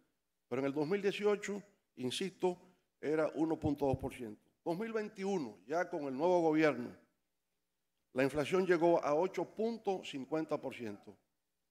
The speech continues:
Multiplicó siete veces su valor con respecto al año dos mil dieciocho. Ocho punto cincuenta por ciento, o sea, se excedió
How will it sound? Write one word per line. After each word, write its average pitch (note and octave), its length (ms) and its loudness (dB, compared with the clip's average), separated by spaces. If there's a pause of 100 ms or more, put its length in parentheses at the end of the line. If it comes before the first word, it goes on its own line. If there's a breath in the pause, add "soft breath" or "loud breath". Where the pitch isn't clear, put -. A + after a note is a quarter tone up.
(560)
Multiplicó E3 720 2
siete G3 520 0
veces F#3+ 320 4
su D#3+ 160 0
valor D3 360 4 (840)
con B2+ 140 -6
respecto D#3 460 -2
al C#3 100 0
año C#3+ 200 -2
dos B2 140 -4
mil C#3 160 -8
dieciocho. A2+ 480 -14 (680)
Ocho F#3 300 2
punto F3+ 300 0
cincuenta D#3 500 -2
por B2+ 120 -6
ciento, A#2+ 320 -8
o - 20 -6
sea, C3+ 160 -8
se - 160 -4
excedió E3 560 2